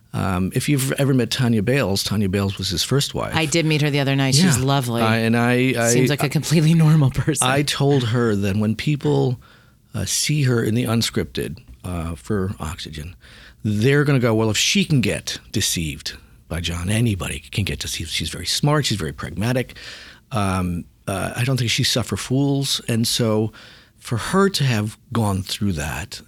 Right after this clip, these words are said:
Speaker 1: um, anybody could. That's how good he was.
Speaker 2: Right. So you brought up sort of like the seminal thing,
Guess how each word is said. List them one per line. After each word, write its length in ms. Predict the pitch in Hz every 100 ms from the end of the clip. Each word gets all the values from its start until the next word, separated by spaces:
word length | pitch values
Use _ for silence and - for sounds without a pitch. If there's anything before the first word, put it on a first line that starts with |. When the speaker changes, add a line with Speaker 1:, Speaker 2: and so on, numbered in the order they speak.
| -
Speaker 1:
um, 440 | 104 98 98 87 - - -
anybody 320 | 135 180 131
could. 240 | 98 - - -
That's 200 | 123 127
how 80 | 151
good 160 | 139
he 80 | 135
was. 280 | 95 87 - _ _ _ -
Speaker 2:
Right. 380 | 156 151 120 113
So 400 | - 196 180 175
you 180 | 185 190
brought 220 | 185 180
up 240 | 165 -
sort 220 | - 160
of 100 | 147
like 160 | 135 135
the 100 | -
seminal 540 | - - 139 135 127
thing, 460 | 120 - 127 117 110